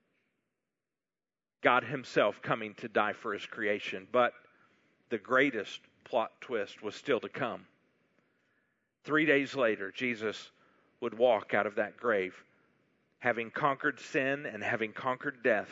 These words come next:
forever. In one great moment, God reversed the irreversible. In that great moment, God fixed what was broken. God and man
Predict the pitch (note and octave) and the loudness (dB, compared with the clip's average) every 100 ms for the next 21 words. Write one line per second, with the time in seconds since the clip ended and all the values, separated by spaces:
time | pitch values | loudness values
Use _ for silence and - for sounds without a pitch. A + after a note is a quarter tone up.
0 | - A#2+ G2+ E2+ - - _ _ _ _ | -8 -6 -6 -8 -14 -18 _ _ _ _
1 | _ _ _ _ _ _ _ C3 C3+ C#3 | _ _ _ _ _ _ _ -4 0 0
2 | D#3+ C#3+ E3 D#3 D#3 D#3 C#3+ A2+ A2 _ | 0 4 4 4 0 0 0 -2 -6 _
3 | - - - D3 C3 D3+ C3+ D3+ A#2+ D3+ | -20 -20 4 6 6 4 2 0 2 4
4 | C#3+ A#2+ - - C#3 D3 C#3 D3+ C#3 C3 | 4 2 -8 -12 -2 0 4 2 4 2
5 | A#2 C3+ - C#3 A2+ G#2 - - - C3 | 4 2 2 0 2 0 -4 -20 -4 0
6 | D3+ C#3 - C3+ E3+ D3+ D#3+ D#3 C3 - | 2 2 0 4 4 4 2 2 0 4
7 | C#3 B2 - - D#3+ - - D#3+ C#3+ C#3+ | 4 4 -6 -2 -2 -2 -2 0 0 -2
8 | - D3 C#3+ - A#2+ G2+ - - - _ | 2 4 4 2 0 0 -20 -20 -20 _
9 | A#2+ D#3+ D#3 B2 G#2 - - _ _ _ | 6 8 8 6 2 -4 -20 _ _ _
10 | _ _ _ _ _ _ _ _ _ _ | _ _ _ _ _ _ _ _ _ _
11 | - D3 D3 D3+ D3 C#3+ C3+ A2 G2 | 2 2 0 -2 2 4 2 0 -4